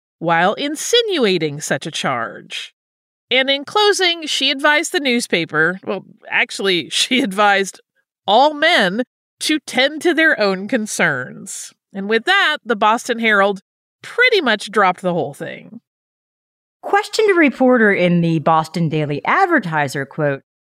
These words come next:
Speaker 2: "Who can believe for a moment that this woman, who a few years ago was picking up a living by clairvoyance and fortune-telling,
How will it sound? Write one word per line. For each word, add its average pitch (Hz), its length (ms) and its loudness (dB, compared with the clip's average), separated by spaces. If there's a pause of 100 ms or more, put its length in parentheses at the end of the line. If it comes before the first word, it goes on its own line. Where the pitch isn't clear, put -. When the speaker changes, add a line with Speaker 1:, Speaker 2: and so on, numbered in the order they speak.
(500)
Speaker 2:
"Who 392 160 4
can 427 180 2
believe 285 400 4
for 214 200 4
a 196 60 6
moment 190 680 4
that 165 140 -6
this 190 200 -2
woman, 151 400 2
who 170 380 -2
a 175 100 0
few 277 220 2
years 240 260 2
ago 185 240 2
was 156 160 -4
picking 202 320 -2
up 180 140 -2
a - 20 -2
living 165 320 -2
by 147 160 -2
clairvoyance 156 800 -4
and 143 100 -8
fortune-telling, 175 800 2